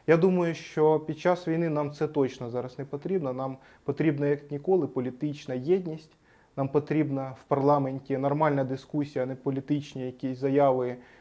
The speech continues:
і популізм, нормальна конструктивна робота, яка приведе нас до спільної перемоги. Коли ми переможемо, коли завершиться війна, коли ми зможемо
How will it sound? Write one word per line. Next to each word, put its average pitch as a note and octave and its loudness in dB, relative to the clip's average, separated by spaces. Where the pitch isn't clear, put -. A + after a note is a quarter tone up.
і C#3 -2
популізм, F#3 2
нормальна C#3 2
конструктивна C3+ -2
робота, D3+ 0
яка D3+ 0
приведе C#3+ 4
нас E3 -2
до D3+ 2
спільної D3 0
перемоги. C#3 0
Коли F#3+ 8
ми E3 8
переможемо, C#3+ 2
коли F3 10
завершиться D3 4
війна, D3 0
коли C#3+ 2
ми C#3+ 2
зможемо C3+ 0